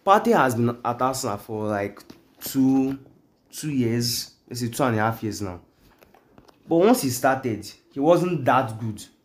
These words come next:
But Casemiro from the start has been, he has been, he has been just, he has just been wonderful for Man U. And I be-, look, I believe that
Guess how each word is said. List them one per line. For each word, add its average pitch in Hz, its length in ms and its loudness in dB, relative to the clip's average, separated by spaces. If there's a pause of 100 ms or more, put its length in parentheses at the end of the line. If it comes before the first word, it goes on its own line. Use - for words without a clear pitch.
(460)
But 180 140 0
Casemiro 196 440 4
from 131 180 0
the 127 100 -2
start 123 320 0
has 127 260 -2
been, 120 340 -2 (440)
he - 80 -8
has 160 180 2
been, 160 340 2 (1200)
he 202 60 -2
has 202 160 4
been 196 160 2
just, 247 320 2
he - 100 -4
has 175 120 2
just 233 160 4
been 131 160 4
wonderful 123 340 2
for 110 200 -6
Man 113 320 -2
U. 95 180 -10
And 131 240 -2
I 147 180 0
be-, 139 300 -6
look, 147 200 -10
I 131 140 -4
believe 156 360 -6
that 104 280 -6